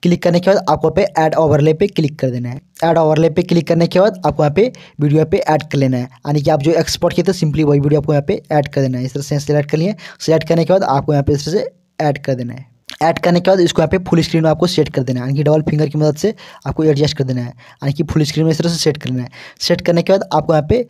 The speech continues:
स्प्लिट का ऑप्शन मिल जाएगा, तो simply आपको इस पर क्लिक कर देना है। क्लिक करने के बाद आपको इधर साइड की तरफ स्क्रॉल करना है। साइड की तरफ स्क्रॉल करने के बाद आपको यहाँ पे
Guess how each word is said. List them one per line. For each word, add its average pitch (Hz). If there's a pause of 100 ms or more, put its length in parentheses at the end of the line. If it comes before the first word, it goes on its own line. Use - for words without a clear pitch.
(300)
स्प्लिट 165
का 175
ऑप्शन 165
मिल 170
जाएगा, 175
तो 202
simply 165
आपको 156
इस 143
पर 151
क्लिक 151
कर 143
देना 127
है। 123 (380)
क्लिक 165
करने 165
के 170
बाद 202 (280)
आपको 147
इधर 156
साइड 151
की 156
तरफ 156
स्क्रॉल 160
करना 165
है। 196
साइड 165
की 151
तरफ 165
स्क्रॉल 165
करने 165
के -
बाद 196 (240)
आपको 147
यहाँ 147
पे 208